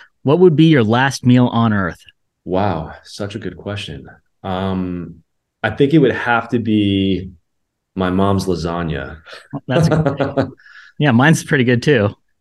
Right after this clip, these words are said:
Speaker 1: Um, okay, second question. If you weren't doing what you do now, that includes Pirate Wires, that includes Founders Fund, that includes tech, what would your blue sky, perfect alternate world self be doing with his life?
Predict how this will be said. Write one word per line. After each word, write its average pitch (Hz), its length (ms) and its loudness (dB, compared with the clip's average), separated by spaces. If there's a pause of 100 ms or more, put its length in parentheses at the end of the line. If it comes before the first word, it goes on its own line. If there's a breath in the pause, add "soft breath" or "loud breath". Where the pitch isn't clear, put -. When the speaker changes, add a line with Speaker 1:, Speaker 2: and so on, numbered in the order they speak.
(580 soft breath)
Speaker 1:
Um, 135 440 4
okay, 160 260 0
second 233 320 2
question. 117 480 -2 (460 soft breath)
If 131 160 2
you 135 100 4
weren't 170 280 2
doing 175 420 4
what 131 280 2
you 156 80 6
do 139 220 6
now, 117 380 4
that 123 180 0
includes 110 440 0
Pirate 139 300 0
Wires, 131 380 2
that 117 100 0
includes 104 380 0
Founders 113 300 2
Fund, 113 440 2
that 104 120 -4
includes 101 240 0
tech, 104 300 -2 (340 loud breath)
what 143 200 2
would 180 340 6
your 117 360 4
blue 127 320 4
sky, 110 560 -2
perfect 139 500 0
alternate 120 400 2
world 107 560 2
self 104 580 -2 (120)
be 120 140 4
doing 110 260 4
with 101 140 2
his 101 140 -2
life? 69 360 -8